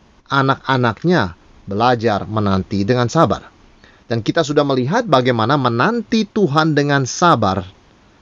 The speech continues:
itu adalah kunci di mana kita menjaga kemurnian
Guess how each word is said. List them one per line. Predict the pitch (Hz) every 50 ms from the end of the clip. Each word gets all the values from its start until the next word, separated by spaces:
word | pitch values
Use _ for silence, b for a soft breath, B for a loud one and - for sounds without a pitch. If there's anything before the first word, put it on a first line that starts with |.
| _ _
itu | - 160 143 - _ _ - 175 165 160 -
adalah | - 135 131 123 127 123 123 123
kunci | - _ - 208 247 247 240 202 - - 214 214 208 202 - b b b b b b
di | b 151
mana | 156 156 147 147 -
kita | - - - 143
menjaga | 143 139 131 123 104 98 147 165 185 175 139 156 170 165 127 -
kemurnian | - - 156 151 151 147 147 139 123 120 113 135 165 208 196 143 104 98 113 127 123